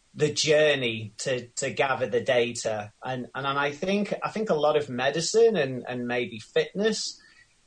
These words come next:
is you've got to be able to run the correct narrative to your patient. You've got to understand what they believe they're getting,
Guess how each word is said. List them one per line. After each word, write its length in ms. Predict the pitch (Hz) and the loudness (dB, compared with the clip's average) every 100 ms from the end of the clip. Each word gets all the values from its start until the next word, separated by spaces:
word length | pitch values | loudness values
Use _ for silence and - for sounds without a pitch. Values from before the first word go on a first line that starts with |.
| _ | _
is 580 | 160 160 156 151 120 - - | 0 4 4 4 -2 -10 -16
you've 260 | 139 131 - - | -14 -14 -6 0
got 220 | 190 - | 0 0
to 60 | 190 | -6
be 120 | 175 | 2
able 320 | 170 156 147 | 2 2 -2
to 180 | 139 151 | -4 -4
run 300 | 135 147 143 | 2 2 2
the 80 | 127 | -4
correct 400 | - 127 131 - | -6 -2 0 -2
narrative 720 | 123 123 127 131 117 - 117 110 | -8 -4 0 0 0 -4 -4 -6
to 120 | 123 | -4
your 220 | 117 110 | -2 -2
patient. 520 | - 120 113 - 110 | -2 -4 -2 -6 -8
You've 140 | 120 113 | -8 -2
got 80 | 165 | 0
to 80 | |
understand 640 | 180 151 147 - 135 135 123 | 0 -2 -2 0 0 0 -6
what 340 | 131 160 156 - | 2 2 2 2
they 200 | 135 131 | -2 -2
believe 440 | 135 139 143 120 | -6 -4 -4 -2
they're 200 | 123 123 | 2 2
getting, 380 | 117 117 117 113 | 2 -2 -2 -6